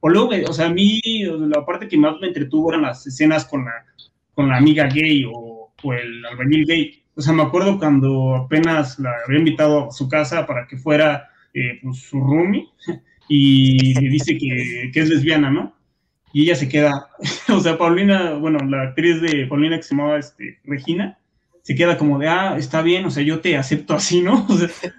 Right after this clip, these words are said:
o sea, me da risa justamente cómo juegan con eso de que es, ella no,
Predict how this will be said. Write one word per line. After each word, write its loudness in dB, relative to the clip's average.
o -2
sea, 2
me 6
da 6
risa 2
justamente -2
cómo -2
juegan 4
con 4
eso 0
de 0
que 2
es, -2
ella 0
no, -2